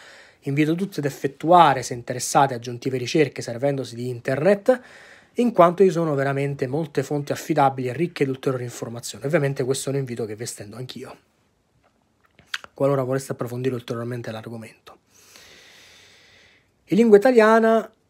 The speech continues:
dice il maestro Emanuele Giordano, "ho sempre fatto fatica a trovare materiale interessante e soprattutto affidabile, quindi mi sono permesso di prendere i dati più interessanti e tradurli come personale elaborazione." E qui si conclude l'articolo. Per concludere, come sempre,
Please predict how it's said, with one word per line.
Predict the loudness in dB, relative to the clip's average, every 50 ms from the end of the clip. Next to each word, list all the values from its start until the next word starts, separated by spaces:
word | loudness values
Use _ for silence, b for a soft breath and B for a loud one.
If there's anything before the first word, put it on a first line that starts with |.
| _ _ _
dice | -6 -4 -2 -2
il | -2 -2
maestro | -2 -4 -4 -4
Emanuele | -2 -2 0 0 0
Giordano, | 0 2 0 0 0 0
"ho | -2
sempre | -2 -2 -2 -2 -2 -4
fatto | -2 -4 -4 -4 -4 -6
fatica | -6 -6 -2 0 2 2 2
a | 0
trovare | 0 -2 -2 -2 -2 -4 -4
materiale | -6 -6 -6 -6 -6 -6 -8
interessante | -8 -10 -10 -8 -8 -6 -6 -4 -4 -4 -6 -6 -12 -12 -12
e | -10
soprattutto | -8 -8 -8 -8 -8 -10 -12 -10 -10
affidabile, | -12 -12 -8 -6 2 4 6 6 4 4 -2 -8 -10 -6
quindi | 0 0 0 0 0
mi | -2 -4
sono | -4 -6 -8 -6
permesso | -8 -8 -8 -8 -10 -10 -10 -10 -10
di | -10 -12 -14 _ _ _ _ _ _ _
prendere | 0 2 2 2 2 -2 -8 -14 -14 -16 -16 -18 _
i | -6 -4
dati | -2 -2 -2 -4 -6 -10 -16 -20
più | _ -14 -14
interessanti | -6 -4 -2 -2 0 -2 -2 -6 -8 -8 -8 -6
e |
tradurli | -2 -2 -2 -2 -2 -8 -14 -14 -12 -12 -12 -12 b b b b b
come | b -4 -2 -2 -2
personale | -2 -4 -8 -8 -6 -6 -6 -8
elaborazione." | -10 -14 -18 -18 -20 -18 -16 -16 -18 -18 _ _ _ _ _ _ _ _ _ _ _ _ _ _ _ _ _ _ _ _ _ _ _ _ B B B B B B B B B B B B B B B B B B B B B B B B B B B B B B _ _ _ 2
E | 2 4 4
qui | 4 -4 -2 -2
si | -2 -2 -2
conclude | -2 -2 -6 -6 -8 -8
l'articolo. | -8 -12 -14 _ -18 -16 -14 -12 -6
Per | -2 0 0 0
concludere, | 0 -2 -2 -2 0 0 0 0 0 -2 -6 -6
come | -4 -4 -2
sempre, | 2 2 2 2 2 -2 -10 -16 -18 -18